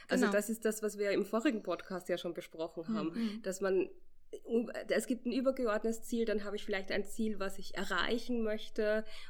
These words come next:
Speaker 1: und dann, wie trainiere ich dahin?
Speaker 3: Mhm.
Speaker 1: Und
Speaker 3: Mhm.
Speaker 1: dieses, was du jetzt, danke, so schön in den Raum geworfen hast, mit dem „Mach dich und dein Pferd erfolgreich“, ist auch etwas, was für mich die Motivation hochhält.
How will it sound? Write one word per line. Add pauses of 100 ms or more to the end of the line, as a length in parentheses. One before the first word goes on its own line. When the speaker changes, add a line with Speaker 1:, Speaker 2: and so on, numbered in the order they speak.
Speaker 1:
und
dann, (140)
wie
trainiere
ich
dahin?
Speaker 3:
Mhm. (340)
Speaker 1:
Und
Speaker 3:
Mhm. (260)
Speaker 1:
dieses, (340)
was (140)
du
jetzt,
danke,
so
schön
in
den
Raum
geworfen
hast,
mit
dem
„Mach
dich
und
dein
Pferd
erfolgreich“, (440)
ist
auch
etwas,
was
für
mich
die (180)
Motivation
hochhält.